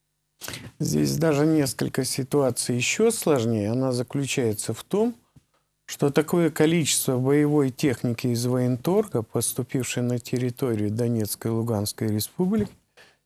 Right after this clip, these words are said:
не могло не взяться ниоткуда, кроме как из России.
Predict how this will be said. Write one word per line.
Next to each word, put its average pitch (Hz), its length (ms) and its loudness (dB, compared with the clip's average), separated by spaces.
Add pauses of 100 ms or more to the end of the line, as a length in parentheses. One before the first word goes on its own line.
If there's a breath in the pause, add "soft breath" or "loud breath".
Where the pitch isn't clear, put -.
(120)
не 127 140 2
могло 127 400 2
не 110 140 2
взяться 110 540 -2
ниоткуда, 139 800 -2 (240)
кроме 131 360 -2
как - 280 -6
из 113 160 -2
России. 110 460 -4